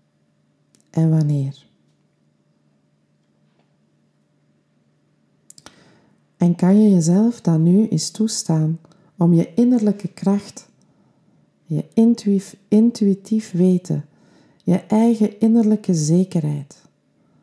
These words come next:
om die te gaan ervaren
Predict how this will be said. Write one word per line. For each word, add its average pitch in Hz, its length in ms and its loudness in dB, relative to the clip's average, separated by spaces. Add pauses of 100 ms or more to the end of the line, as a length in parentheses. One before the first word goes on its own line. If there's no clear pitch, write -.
(1080)
om 165 200 -2
die 190 280 0
te 196 120 -10
gaan 165 320 0 (120)
ervaren 170 720 0